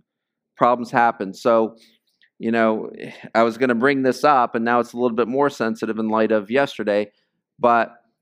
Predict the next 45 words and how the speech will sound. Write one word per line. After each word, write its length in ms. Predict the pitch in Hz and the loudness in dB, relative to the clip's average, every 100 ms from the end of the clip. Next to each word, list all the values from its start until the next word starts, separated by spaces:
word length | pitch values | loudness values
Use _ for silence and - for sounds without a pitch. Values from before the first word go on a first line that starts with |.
| _ - | _ -6
you 100 | 117 | 0
know, 120 | 117 | 2
I 80 | 123 | 2
was 100 | 123 | 2
asked 240 | 127 127 | 0 0
to 60 | 127 | -12
speak 320 | - 131 120 | -4 -4 -2
to 80 | - | 2
our 160 | 127 | 2
student 440 | 139 - 120 110 107 | 0 -4 -4 -4 0
body 360 | 107 110 110 | 2 2 0
right 160 | 104 110 | 0 0
after 220 | 110 117 | 0 -2
the 100 | 110 | -4
Douglas 320 | 110 127 113 | -2 -2 -2
shooting. 380 | 110 92 87 64 _ _ _ _ _ _ _ _ _ _ | -8 -8 -8 -10 _ _ _ _ _ _ _ _ _ _
And 160 | 110 110 | -10 -6
so 600 | - 123 120 117 107 - | 0 2 4 2 -2 -8
it 60 | 107 | -10
was 140 | 101 | -6
very 340 | 95 117 127 | 0 2 2
raw. 400 | 117 117 127 143 | 2 2 4 2
We 160 | 117 113 | 0 -2
had 160 | 104 - | -2 -4
students 500 | - 123 131 120 - | -6 -2 -2 -4 -6
in 180 | 123 | -2
our 140 | 117 113 | 0 0
school 460 | 113 - 135 147 | -4 -4 0 0
whose 420 | 131 110 104 - - | 0 -4 -6 -10 -20
friends 480 | - 120 127 131 | -4 0 0 0
died. 400 | 117 131 131 90 - _ _ _ | 0 2 2 0 -8 _ _ _
That, 220 | 98 98 98 | -4 -2 0
those 180 | 110 | -2
were 80 | 113 | 0
their 140 | 110 110 | 0 0
friends 420 | - 135 113 101 | 0 0 0 -4
at 140 | 85 | -4
Douglas. 560 | 90 87 - - - _ _ _ _ _ _ _ | -4 -4 -8 -18 -20 _ _ _ _ _ _ _
And 400 | 113 113 113 110 | -2 0 0 -2
so 240 | - 120 110 | 0 0 2
it 20 | |
was 220 | 110 107 | -2 -4
very, 360 | 107 127 123 123 | -2 0 2 2
very 240 | 123 120 | 0 0
traumatizing. 800 | - 135 135 123 92 85 - | 0 0 0 0 -2 -2 -6